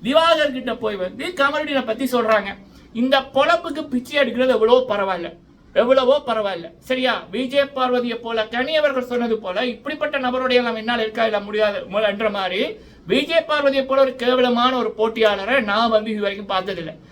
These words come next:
அதுக்காக அடுத்தவன் கமருடின் என்ற உத்தமன் இல்ல, அவன் அதே போலதான். இது வந்து பெண்கள்ல இப்படி ஒரு கேவலமான ஒரு போட்டியாளர்னா அது வந்து ஆண்கள் ஒரு கேவலமான போட்டியாளர். ரெண்டுமே வெளியில துரத்தி விட தகுதியான நபர்கள், சரிங்களா? இதுகளுக்கு மக்களோட சப்போர்ட் இருக்குன்னா இல்ல, பெயிட் போட்ஸ் தான்.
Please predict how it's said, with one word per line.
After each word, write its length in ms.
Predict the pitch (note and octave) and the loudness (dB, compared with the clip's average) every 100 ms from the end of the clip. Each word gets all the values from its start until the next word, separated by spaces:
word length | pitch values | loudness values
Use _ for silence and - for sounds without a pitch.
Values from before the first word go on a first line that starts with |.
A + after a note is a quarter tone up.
| - | -6
அதுக்காக 380 | E3 A3 C4 D4+ C#4+ | 0 2 2 4 4
அடுத்தவன் 480 | C4+ C#4+ D4+ B3 - - - | 2 2 2 2 -2 -12 0
கமருடின் 400 | A3+ C#4 D4+ D4 | 2 2 0 -2
என்ற 300 | C#4 C#4 B3+ | 2 2 2
உத்தமன் 320 | C4 B3 A3+ | 2 2 0
இல்ல, 140 | A#3 | 2
அவன் 220 | D4 C#4 | 2 2
அதே 260 | B3+ A3+ C4+ | 0 0 0
போலதான். 440 | C4+ A#3+ G3 D3 - - - - | 0 2 0 -4 -12 -20 -20 -4
இது 320 | A3+ C#4+ D4 | -2 0 2
வந்து 200 | C#4+ D4 | 2 0
பெண்கள்ல 580 | - B3+ C4+ D4 D4 D4 | -2 -2 2 2 4 2
இப்படி 220 | B3 C4 | 2 0
ஒரு 140 | C4 | -2
கேவலமான 420 | B3 B3 C4 C4 B3 | 2 2 2 2 0
ஒரு 120 | A3 | -4
போட்டியாளர்னா 460 | A#3+ A#3+ A3 A3+ F4 C#4 | -4 0 0 0 2 4
அது 120 | C4+ | 4
வந்து 220 | C#4+ C#4 | 0 2
ஆண்கள் 360 | B3 A#3+ B3+ B3+ | 0 0 0 0
ஒரு 140 | A3+ | 0
கேவலமான 440 | G#3+ G#3+ G#3 G3+ F#3 | -2 -2 -2 -2 -4
போட்டியாளர். 560 | F#3 F#3 F#3 G3 D4 - - - | -8 0 2 4 2 -4 -20 -14
ரெண்டுமே 500 | D3+ A#3+ E4 E4+ E4 D4+ | -2 0 0 2 4 6
வெளியில 360 | C4 C4+ C#4 | 4 4 2
துரத்தி 300 | C4 A#3+ A#3+ | 2 -2 -2
விட 140 | A#3+ B3 | 0 0
தகுதியான 500 | B3 G#3+ A#3 A3 G#3 | -2 -2 2 2 2
நபர்கள், 380 | F3+ F3+ F3+ - - | -2 -2 -4 -6 -6
சரிங்களா? 440 | - B3 A#3 B3 G3+ - - | 0 2 4 4 2 -8 -8
இதுகளுக்கு 480 | A3+ C#4 D4+ C#4+ C4+ | -6 2 2 2 -2
மக்களோட 340 | B3+ C4 F4 E4 | -2 0 0 2
சப்போர்ட் 320 | C4+ C4+ C4 | 0 0 0
இருக்குன்னா 240 | A3+ A#3 | -4 -2
இல்ல, 380 | B3+ G3+ G#3+ A#3+ | -2 -4 -6 -6
பெயிட் 380 | B3+ B3 B3+ A3 | -4 -4 -4 -2
போட்ஸ் 220 | A3+ - | -4 -2
தான். 300 | A3 C4+ D4+ | 0 0 -2